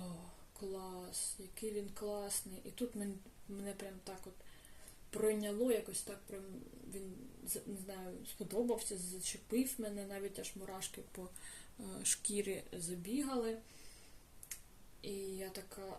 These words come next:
думаю, блін, і начебто він, а він мені тоді казався таким реально, от прямо, м, оцей османтус, мабуть, я так думаю, да? Або от-, оце все, м, поєднання, е, аф-, африканськ-, квітки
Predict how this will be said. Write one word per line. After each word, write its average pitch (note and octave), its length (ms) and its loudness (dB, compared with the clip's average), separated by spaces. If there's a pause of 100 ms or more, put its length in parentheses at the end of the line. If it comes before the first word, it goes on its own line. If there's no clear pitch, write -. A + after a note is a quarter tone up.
думаю, F#3 580 -2
блін, G3+ 400 2
і G3 60 -2
начебто G3+ 720 0 (100)
він, G#3 240 2
а G3+ 60 0
він B3+ 200 12
мені B3 160 12
тоді A#3 240 6
казався A#3+ 460 6
таким A3 340 2
реально, G#3 400 4
от G#3 200 -2 (380)
прямо, G#3 440 0 (220)
м, F#3+ 500 -4 (300)
оцей G#3+ 300 8
османтус, C4 520 4
мабуть, G3 380 0
я F3+ 60 -4
так F3 220 -6
думаю, F#3 400 -2
да? A3+ 200 0 (200)
Або G3 260 4
от-, G3+ 220 0
оце G3+ 240 2
все, G3 300 4 (1120)
м, F#3+ 580 -6 (200)
поєднання, G#3 760 6 (360)
е, - 20 -6 (380)
аф-, - 240 -4
африканськ-, G3+ 840 0
квітки A3 360 4